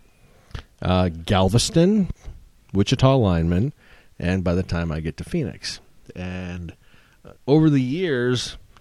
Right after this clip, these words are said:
Wichita Lineman has, it had just burrowed its way into my head. And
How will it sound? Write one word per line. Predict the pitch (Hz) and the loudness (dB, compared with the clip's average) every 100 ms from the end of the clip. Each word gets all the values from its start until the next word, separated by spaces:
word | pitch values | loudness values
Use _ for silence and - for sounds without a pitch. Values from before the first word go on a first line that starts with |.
| - - | -20 -14
Wichita | - 147 143 123 120 | -6 -2 0 4 4
Lineman | 110 127 139 120 98 92 | 6 4 4 4 2 0
has, | 95 98 95 92 90 90 - - - - | 0 0 0 0 0 -2 -4 -12 -18 -10
it | 110 110 | -4 0
had | 113 | 2
just | 113 107 | 2 2
burrowed | 107 107 143 139 120 | 8 10 10 10 6
its | 107 | 4
way | 120 117 107 | 4 4 4
into | 101 | 2
my | 82 85 | -2 -4
head. | 87 50 50 - - _ - - - _ - - - _ - - | -4 -6 -8 -14 -16 _ -20 -16 -16 _ -20 -20 -20 _ -10 -2
And | 95 196 190 - 92 92 85 | 0 2 2 0 0 0 -2